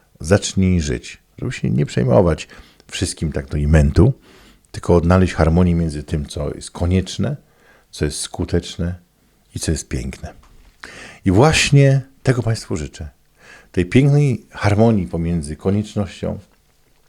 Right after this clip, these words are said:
skutecznością i radością. Żebyście byli radośni, skuteczni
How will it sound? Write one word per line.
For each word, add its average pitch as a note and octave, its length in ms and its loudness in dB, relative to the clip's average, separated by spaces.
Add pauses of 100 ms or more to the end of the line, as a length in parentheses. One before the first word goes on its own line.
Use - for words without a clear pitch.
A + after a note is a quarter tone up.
(160)
skutecznością D2+ 880 -8 (800)
i F2 80 -8
radością. C#2+ 540 -6 (100)
Żebyście - 340 -4
byli D#2 320 -2
radośni, F2 680 0 (640)
skuteczni - 840 -10